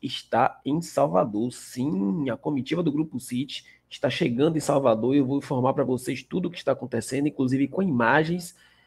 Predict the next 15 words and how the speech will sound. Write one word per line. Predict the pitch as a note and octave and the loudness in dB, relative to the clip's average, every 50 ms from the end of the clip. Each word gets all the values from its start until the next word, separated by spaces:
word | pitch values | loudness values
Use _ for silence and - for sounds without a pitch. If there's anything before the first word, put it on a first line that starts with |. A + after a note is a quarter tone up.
| _ _ _ _ | _ _ _ _
porque | C3+ B2+ - - C#3+ | -6 -6 -6 -6 -6
parece | C3+ - D3 C#3 D3 C#3+ C#3+ - | 0 2 4 6 6 4 4 2
que | - - D3 | -4 -6 -4
vão, | B2+ D3 F3 - | -2 -2 -2 -2
vai | - F#3+ E3+ - | 0 0 0 0
ter | - - D3 | 2 2 4
reunião | D#3 E3+ F3 F3+ E3 C#3+ C#3+ C#3+ | 4 4 4 4 2 2 4 4
aqui | C3+ B2+ C3 - - D3 E3+ | 2 0 -2 -4 -4 -2 -2
e | G3 - - F3 | 0 4 4 4
eles | G3+ G#3+ F#3+ E3+ | 4 4 0 -2
vão | F#3 A3 | -4 -4
assistir | C4+ B3 - A3 - - - | -4 -4 -4 -6 -4 -2 -2
o | A#3+ | -2
jogo, | G3+ F#3+ G#3 A3 G#3+ G3 | 0 2 2 2 2 2
hein? | G3+ B3 | 0 0